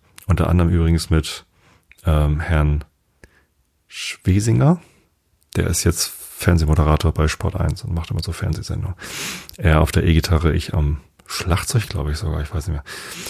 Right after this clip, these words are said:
Ähm, egal. Zumindest, ähm, meine erste richtige Band, das war Pasca. Ich glaub, zuerst hießen wir noch die Fischköppe, <laughs> aber das haben wir dann, äh,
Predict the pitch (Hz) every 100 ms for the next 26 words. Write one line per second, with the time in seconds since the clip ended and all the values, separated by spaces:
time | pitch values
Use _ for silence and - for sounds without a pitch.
0 | - - 82 80 76 101 82 73 - -
1 | 104 104 101 - - 87 85 87 85 85
2 | 78 - 85 82 92 95 - - 82 -
3 | 80 78 69 69 71 - - 80 - 73
4 | 73 - 85 - - 80 - _ - -
5 | - - - - 85 - 87 85 - 95
6 | - 85 78 - 87 - - - 95 107
7 | 104 - - - - - - 98 - 165
8 | 160 - - 90 87 87 73 - - -
9 | - 82 76 76